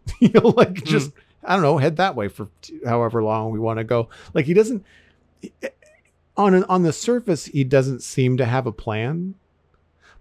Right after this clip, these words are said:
Speaker 1: But then you get into an altercation, like in the episode two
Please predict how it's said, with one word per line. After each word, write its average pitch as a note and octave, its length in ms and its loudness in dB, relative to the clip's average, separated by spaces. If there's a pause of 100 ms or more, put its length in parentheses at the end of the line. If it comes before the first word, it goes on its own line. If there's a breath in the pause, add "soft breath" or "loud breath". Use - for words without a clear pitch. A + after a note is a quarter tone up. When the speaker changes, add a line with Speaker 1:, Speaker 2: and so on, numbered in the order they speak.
Speaker 1:
But D3 180 2
then E3+ 160 4
you E3 100 4
get D3 160 2
into C#3 200 2
an B2+ 80 0
altercation, B2+ 680 0
like A#2 180 -4
in A2+ 100 -2
the A2 80 -2
episode A2 600 -4
two C#3+ 400 -2